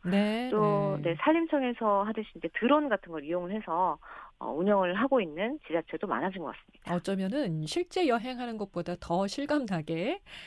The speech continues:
Speaker 2: 네.
Speaker 1: 그리고 또 내가 볼 수 없는 것까지 경험할 수
Speaker 2: 네.
Speaker 1: 있는 그런 여행이 될
Speaker 2: 네네.
Speaker 1: 수 있을 것 같아요. 자,
Speaker 2: 그렇습니다.
Speaker 1: 오늘은 이렇게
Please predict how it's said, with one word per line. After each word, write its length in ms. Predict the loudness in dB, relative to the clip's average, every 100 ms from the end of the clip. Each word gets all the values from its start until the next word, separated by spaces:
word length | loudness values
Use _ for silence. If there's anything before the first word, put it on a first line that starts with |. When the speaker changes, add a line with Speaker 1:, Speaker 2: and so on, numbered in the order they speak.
| -8
Speaker 2:
네. 80 | 0
Speaker 1:
그리고 260 | 2 2 2
또 120 | 2
내가 220 | 4 2 0
볼 220 | 4 4
수 640 | 4 0 2 4 4 2 2
없는 460 | 0 2 2 2
것까지 680 | 2 0 -2 -2 -2 -2 -4
경험할 480 | -2 -2 -2 -2 -2
수 100 | 0
Speaker 2:
네. 80 | 0
Speaker 1:
있는 400 | -2 -2 -2 -4
그런 240 | -2 -2
여행이 240 | -2 -2 -2
될 100 | 0
Speaker 2:
네네. 100 | -2
Speaker 1:
수 120 | -2
있을 160 | -6 -4
것 120 | -4
같아요. 400 | -4 -6 -10 -10
자, 300 | -14 -14 -10
Speaker 2:
그렇습니다. 240 | 0 2 4
Speaker 1:
오늘은 220 | 2 2
이렇게 360 | 2 0 -4